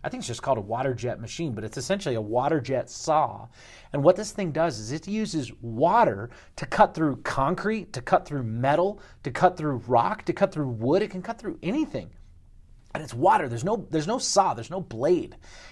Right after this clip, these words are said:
It's just water. And how does it do that? It does it by absolute focus and pressure.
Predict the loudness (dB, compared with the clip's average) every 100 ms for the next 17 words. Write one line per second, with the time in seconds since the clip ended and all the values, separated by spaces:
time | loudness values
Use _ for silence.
0 | -10 -8 -6 -2 0 0 -4 -6 -4 0
1 | 0 -2 -8 -20 -20 -20 -20 -14 -6 2
2 | 2 2 0 0 -2 -2 -6 -12 -20 -20
3 | -10 -4 0 0 0 -2 -2 -4 -6 -4
4 | 0 0 0 0 2 2 2 -2 -8 2
5 | 4 4 0 -4 -8 -10 -6 -4 -4 -8